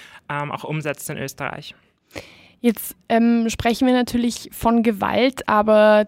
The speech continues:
Speaker 2: das, ähm, ist natürlich auf der einen Seite eine sehr individuelle Geschichte, weil jeder irgendwie für sich ein bisschen selber, sag ich jetzt auch mal, entscheiden und reinfühlen muss, was für einen einfach Grenzen sind, die nicht überschritten
Speaker 1: Mhm.
Speaker 2: werden sollen.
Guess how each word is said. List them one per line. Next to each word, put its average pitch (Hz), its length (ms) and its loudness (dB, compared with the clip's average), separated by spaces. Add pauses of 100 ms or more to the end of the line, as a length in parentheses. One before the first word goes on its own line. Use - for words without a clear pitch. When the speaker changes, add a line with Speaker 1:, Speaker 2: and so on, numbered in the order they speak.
Speaker 2:
das, - 560 -8
ähm, 202 680 -4 (500)
ist - 160 -4
natürlich 240 340 4
auf 226 80 -4
der - 120 -2
einen 214 240 2
Seite 214 320 2
eine 214 240 0
sehr 208 160 -2
individuelle 220 680 4
Geschichte, 233 540 -4
weil 208 120 0
jeder 196 300 -4
irgendwie 208 200 -4
für 208 160 -6
sich 220 220 -4
ein 208 100 -4
bisschen 208 280 -4
selber, 196 380 2 (580)
sag 214 120 -6
ich 196 60 -4
jetzt 208 140 -4
auch 190 100 2
mal, 202 340 2
entscheiden 208 580 2
und 202 300 -4
reinfühlen 214 400 2
muss, 220 240 4
was 202 200 0
für - 280 -2
einen 190 280 -2
einfach - 300 -10
Grenzen 196 400 0
sind, 190 280 0
die 202 120 0
nicht 202 220 -2
überschritten 214 420 -4
Speaker 1:
Mhm. 208 40 -2
Speaker 2:
werden 196 240 -2
sollen. 190 320 2